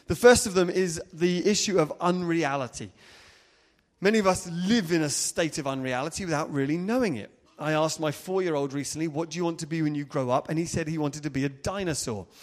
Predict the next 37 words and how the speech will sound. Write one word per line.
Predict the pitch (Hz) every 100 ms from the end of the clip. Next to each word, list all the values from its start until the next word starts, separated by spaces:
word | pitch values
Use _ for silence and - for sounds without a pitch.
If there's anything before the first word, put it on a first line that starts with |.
| -
And | -
I | 139 139
thought, | 143 131 - -
"You're | 139
just, | 139 165 165 - - - _ _ -
you're, | 156 160 151
you're | 160 165
deceived, | 180 - - 285 233 120
you | 135
fool, | - - - 277 226 107 87 - -
you | 180
stupid | 160 - - 262 - 226
child. | 247 247 156 107 - 151 -
You | 202
cannot | - 214 214 254 240 175
be | 262 214
a |
dinosaur | 165 208 220 160 170
when | 151 160
you | 160
grow | 202 220
up. | 185
That's | 139 139
not | 151 170 208
how | 175 180
life | 175 147 156
works." | 226 247 110 - - - - - -
But | - 220 - -
actually, | - 220 208
his | 190 214
answer | 170 170 - 202
was | 175 151 185
indicative | 214 185 185 185 202 185 196 208
of | 190 202
many | 226 240 277
of | 214
us, | 123 -